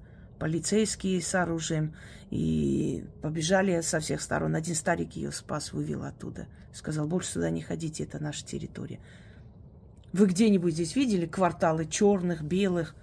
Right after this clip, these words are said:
Здесь люди живут, как е-, но если хотят они несколько домов рядом построить, может быть, родственники, это да.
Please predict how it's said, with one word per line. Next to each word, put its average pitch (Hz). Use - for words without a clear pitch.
Здесь 170
люди 185
живут, 190
как 165
е-, 165
но 175
если 180
хотят 240
они 160
несколько 160
домов 151
рядом 151
построить, 156
может 151
быть, -
родственники, -
это -
да. -